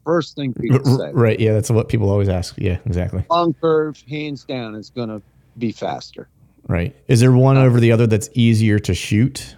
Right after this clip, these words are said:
Speaker 2: that, that's just more forgiving, I guess is a better way to say it?
Speaker 1: You know, I, I don't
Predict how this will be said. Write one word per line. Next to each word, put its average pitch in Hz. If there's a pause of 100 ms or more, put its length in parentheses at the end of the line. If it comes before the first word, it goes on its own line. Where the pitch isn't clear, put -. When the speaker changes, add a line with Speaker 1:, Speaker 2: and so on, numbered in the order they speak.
Speaker 2:
that, 110
that's 101
just 101
more 107
forgiving, 104
I 107
guess 104
is -
a 104
better 101
way 104
to 101
say 107
it? - (580)
Speaker 1:
You 160
know, 190 (680)
I, 139
I 131
don't 170